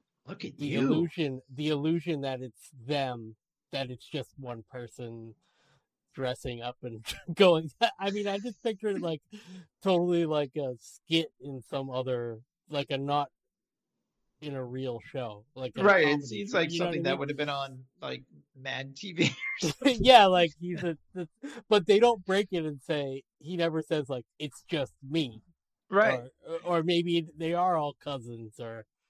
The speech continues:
Speaker 2: maybe there's an
Speaker 1: Right.
Speaker 2: explanation, but they don't,
Speaker 1: We
Speaker 2: they
Speaker 1: never
Speaker 2: don't
Speaker 1: learn.
Speaker 2: explain it at all,
Speaker 1: Yeah,
Speaker 2: and, and
Speaker 1: right.
Speaker 2: that's what's, what's awesome.
Speaker 1: I like your use of the term kayfabe. Have you been watching Heels on, uh,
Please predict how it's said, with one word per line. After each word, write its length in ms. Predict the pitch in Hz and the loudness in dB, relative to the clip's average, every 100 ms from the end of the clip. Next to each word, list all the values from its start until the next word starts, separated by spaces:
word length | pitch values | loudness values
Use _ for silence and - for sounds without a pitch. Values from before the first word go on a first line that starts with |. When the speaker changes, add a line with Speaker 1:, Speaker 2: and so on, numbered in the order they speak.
| _ - | _ -6
Speaker 2:
maybe 260 | 151 156 | -6 -4
there's 260 | 151 160 151 | -4 -4 -2
an 80 | 151 143 | -6 -8
Speaker 1:
Right. 20 | 139 175 - | -8 -8 -6
Speaker 2:
explanation, 460 | 135 139 143 120 110 | -8 -10 -12 -12 -10
but 160 | 123 - | -12 -10
they 120 | 127 | -12
don't, 320 | 123 131 135 - _ _ _ _ _ _ _ _ _ _ _ _ - | -6 -6 -6 -12 _ _ _ _ _ _ _ _ _ _ _ _ -10
Speaker 1:
We 100 | 170 | -4
Speaker 2:
they 20 | 170 | 2
Speaker 1:
never 140 | 170 | 4
Speaker 2:
don't 120 | 165 165 | 6 4
Speaker 1:
learn. 0 | |
Speaker 2:
explain 600 | 180 180 170 170 185 208 | 2 0 0 0 2 2
it 120 | 202 | 2
at 120 | 196 | 4
all, 180 | 175 180 | 6 6
Speaker 1:
Yeah, 80 | 220 185 | 4 0
Speaker 2:
and, 280 | 185 170 180 - | -4 -4 -6 -8
and 100 | 160 | -6
Speaker 1:
right. 40 | |
Speaker 2:
that's 300 | 156 156 170 - | -4 -4 -6 -8
what's, 420 | 147 - _ _ - | -10 -10 _ _ -14
what's 300 | 120 117 - | -14 -14 -18
awesome. 300 | - _ _ _ _ _ _ _ _ _ _ _ _ - | -20 _ _ _ _ _ _ _ _ _ _ _ _ -6
Speaker 1:
I 120 | 185 | -2
like 240 | 214 294 - | 0 -2 -4
your 220 | 165 143 | -4 -4
use 400 | 135 147 147 - | -2 -4 -4 -8
of 80 | 123 | -10
the 60 | 127 | -8
term 300 | 147 135 139 | -6 -6 -6
kayfabe. 560 | - 190 196 - 107 | -2 -2 -2 -4 2
Have 120 | 170 | 4
you 80 | 170 | 4
been 120 | 175 | 4
watching 320 | 170 165 160 131 | 4 2 0 -6
Heels 720 | - 180 170 185 254 240 - _ | -8 -2 -2 -2 -6 -8 -14 _
on, 340 | 165 170 160 160 | -8 -6 -6 -6
uh, 300 | 165 165 | -6 -6